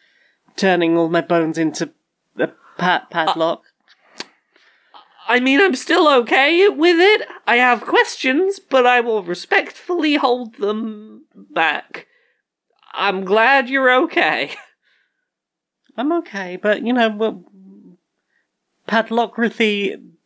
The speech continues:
Speaker 1: does aff-, affect a number of people. You know, I was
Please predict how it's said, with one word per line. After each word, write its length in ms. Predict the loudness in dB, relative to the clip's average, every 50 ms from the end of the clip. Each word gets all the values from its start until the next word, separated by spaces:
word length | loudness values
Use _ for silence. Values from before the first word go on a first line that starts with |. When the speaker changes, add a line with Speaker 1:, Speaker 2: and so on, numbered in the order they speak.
| _ -4
Speaker 1:
does 360 | 0 0 0 0 -2 -8 -6
aff-, 260 | -4 -4 -4 -4 -6 -8
affect 600 | -6 -6 -4 0 0 0 0 -2 -6 _ _ _ _ _ _ _ _ _ _ _ _ _ _ _ -8
a 100 | -6 -6
number 320 | -4 -2 -4 -4 -4 -4
of 100 | -6 -4
people. 480 | -2 -4 -4 -2 -2 -2 0 0 0 0
You 100 | 2 2
know, 180 | 2 2 2 2
I 140 | 2 2
was 300 | 2 0 -2 -4 -4 -10